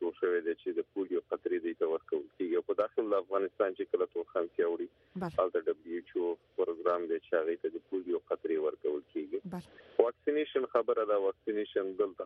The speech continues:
Speaker 1: هم دی کولی شي. د پاکستان په غټو شفاخانو کې لکه څنګه، څنګه چې پاکستاني وګړي هغه ترلاسه کړي او هم په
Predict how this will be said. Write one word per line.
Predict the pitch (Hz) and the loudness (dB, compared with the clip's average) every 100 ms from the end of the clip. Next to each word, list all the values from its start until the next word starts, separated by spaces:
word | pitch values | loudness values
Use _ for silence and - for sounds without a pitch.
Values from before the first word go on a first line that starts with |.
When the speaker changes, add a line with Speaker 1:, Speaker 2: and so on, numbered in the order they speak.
| - | 0
Speaker 1:
هم | 92 90 _ - - - - | 0 0 _ -20 -20 -6 -2
دی | 92 - | 0 0
کولی | 92 87 | -2 -2
شي. | 87 87 | -6 -6
د | 80 | 0
پاکستان | 85 78 85 - 95 85 | 0 0 -4 0 0 2
په | 87 85 82 87 | 0 2 2 0
غټو | 95 92 - | 0 -2 -2
شفاخانو | 76 - - 92 87 | -2 -2 0 0 0
کې | - 85 | -2 -2
لکه | - 87 | -2 -4
څنګه، | - 95 85 | -2 -4 -2
څنګه | - 85 85 | -2 -2 -4
چې | 85 | -2
پاکستاني | 78 78 - 87 | -2 -2 -2 0
وګړي | 85 80 85 78 | 0 0 0 2
هغه | 80 85 87 | 2 2 2
ترلاسه | 95 90 95 - | 0 2 0 0
کړي | 131 127 | 0 2
او | 113 120 | 2 0
هم | |
په | 110 | -2